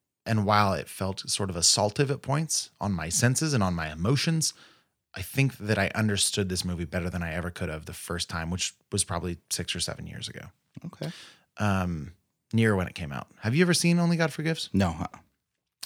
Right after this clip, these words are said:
Speaker 1: Well, it's got tons of, uh, biblical undertones. Obviously, if you, it kinda puts you in the mood saying Only God Forgives. There's lots of themes of redemption and, um, what it means to be able to forgive somebody or not. And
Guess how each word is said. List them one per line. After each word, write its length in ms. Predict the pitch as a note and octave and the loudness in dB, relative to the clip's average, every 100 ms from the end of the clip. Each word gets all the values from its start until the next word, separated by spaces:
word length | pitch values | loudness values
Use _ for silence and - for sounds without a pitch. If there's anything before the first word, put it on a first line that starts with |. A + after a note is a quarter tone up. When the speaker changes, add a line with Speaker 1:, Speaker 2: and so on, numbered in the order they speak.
| - | 2
Speaker 1:
Well, 300 | B2 C3 F2+ - - - | 8 8 6 -4 -20 -16
it's 80 | - | -6
got 160 | F2 | -2
tons 280 | - D3+ E3 | 4 6 6
of, 260 | B2 F#2+ - | 4 2 -4
uh, 240 | G2 F#2 D#2+ F#2 | -2 -2 -2 -4
biblical 440 | G2+ F#2+ A2+ A2 | -2 0 0 0
undertones. 460 | F#2 G#2+ A2 A#2+ B2 | 2 2 4 4 4
Obviously, 360 | F2+ G2 - F#2 | 2 2 0 0
if 120 | - | -2
you, 120 | D#2+ - | -8 -10
it 180 | F2 E2+ | -10 -4
kinda 200 | G#2+ F#2+ | 0 0
puts 240 | G2 F2+ | 0 -2
you 60 | F#2+ | 0
in 80 | F2 | 0
the 60 | |
mood 280 | E2+ F#2+ G#2 | 0 0 0
saying 180 | - E2 | -2 -2
Only 220 | E2+ F2 | -2 -2
God 220 | D#2+ E2+ | -2 -4
Forgives. 340 | - F2+ G#2 F#2+ | -6 -4 -2 -2
There's 140 | E2+ | -2
lots 240 | F2+ E2+ E2+ | -2 -2 -4
of 120 | D2+ | -6
themes 300 | F2 F2 D#2+ | -4 -4 -4
of 100 | D2 | -6
redemption 500 | D2+ A2+ G#2+ F#2+ F2+ | -2 0 0 -2 -2
and, 180 | D2+ D#2+ _ - - - - | -4 -10 _ -20 -20 -18 -8
um, 440 | F#2 D#2 C2+ F2 _ _ _ - | -6 -4 -6 -12 _ _ _ -4
what 160 | F#2 F2+ | 0 0
it 60 | |
means 280 | F2 F2+ F2 | 0 -2 -2
to 120 | - | -4
be 160 | D#2+ E2 | -4 -4
able 120 | F2+ | -2
to 80 | A2 | -2
forgive 300 | - C#3 D3+ | -2 -4 -2
somebody 340 | - C#3+ D3 A2+ | 0 2 2 0
or 160 | F2+ | 0
not. 460 | E2 F#2+ A#2+ A#2+ F2+ | 0 4 4 4 2
And 200 | E2+ | -2